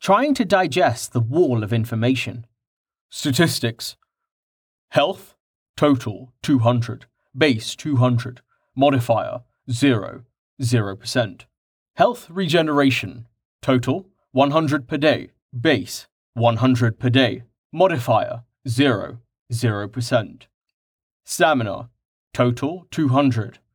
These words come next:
base two hundred, modifier zero, zero percent.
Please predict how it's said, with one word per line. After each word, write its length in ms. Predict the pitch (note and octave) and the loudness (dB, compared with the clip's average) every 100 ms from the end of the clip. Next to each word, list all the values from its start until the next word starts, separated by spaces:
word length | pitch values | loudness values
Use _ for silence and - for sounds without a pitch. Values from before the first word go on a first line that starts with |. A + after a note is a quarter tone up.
| _ - | _ -4
base 480 | A#2+ C3 A2 - - | 2 2 0 -10 -16
two 260 | - C#3+ B2 | -2 2 2
hundred, 440 | A#2 A#2 A#2 - _ _ _ _ _ | 2 -2 -6 -12 _ _ _ _ _
modifier 640 | C#3 C#3+ A#2+ A#2+ F#2+ D2+ - _ _ A#2 | 2 2 2 0 0 -4 -12 _ _ -6
zero, 500 | - A#2+ G2 - - _ _ - | 0 0 0 -8 -20 _ _ -8
zero 340 | A#2 A#2 G#2+ G2+ | -2 0 -2 -6
percent. 520 | A#2 B2+ A2 - | -8 -2 -2 -4